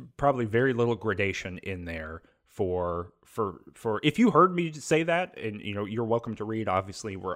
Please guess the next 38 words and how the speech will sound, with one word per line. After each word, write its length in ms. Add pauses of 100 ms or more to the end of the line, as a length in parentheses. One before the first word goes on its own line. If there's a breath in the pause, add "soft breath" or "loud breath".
I'm 100
glossing 440
a 20
little 160
bit 160
of 120 (200)
some, 300
some 120
of 40
the 80
intricacies 580
of 60
this 160
argument, 420 (340 soft breath)
but, 360
um, 340 (100)
if 140
you 100
heard 140
me 80
say 160
that 300
and 100
you 140
had 180
a 60
gut 300
check 260
of, 100
"I 140
don't 180
know 160
if 80
I 80
think 200
that 200
is 80
true," 400